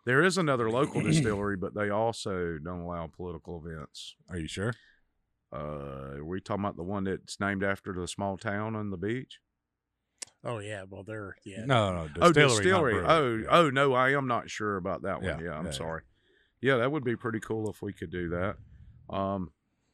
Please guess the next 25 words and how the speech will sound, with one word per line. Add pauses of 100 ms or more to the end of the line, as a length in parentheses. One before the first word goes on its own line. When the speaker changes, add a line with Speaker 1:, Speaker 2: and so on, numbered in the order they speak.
(720)
Speaker 1:
I
am
still
sharing
Speaker 2:
Tell
you
what,
Dan,
Speaker 1:
broadcast
Speaker 2:
you
Speaker 1:
in
Speaker 2:
look
Speaker 1:
very
Speaker 2:
very
Speaker 1:
close.
Speaker 2:
professional
tonight (200)
with
the
flag
sitting
further
behind
you. (640)
Speaker 1:
Yeah.